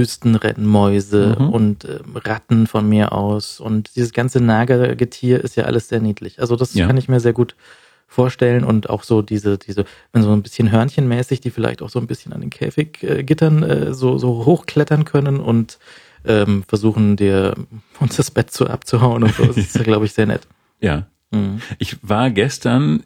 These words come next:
Speaker 2: in Regensburg bei einem Liter-, Literaturnachwuchswettbewerb und saß in der Jury. Ähm, und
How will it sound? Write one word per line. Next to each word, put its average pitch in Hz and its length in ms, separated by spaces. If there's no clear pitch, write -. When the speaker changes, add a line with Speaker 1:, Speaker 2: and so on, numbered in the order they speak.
Speaker 2:
in 113 440
Regensburg 120 880
bei - 120
einem 90 160
Liter-, 87 280
Literaturnachwuchswettbewerb 85 1500
und 90 140
saß 95 200
in - 100
der 85 80
Jury. 92 380
Ähm, 107 800
und 170 720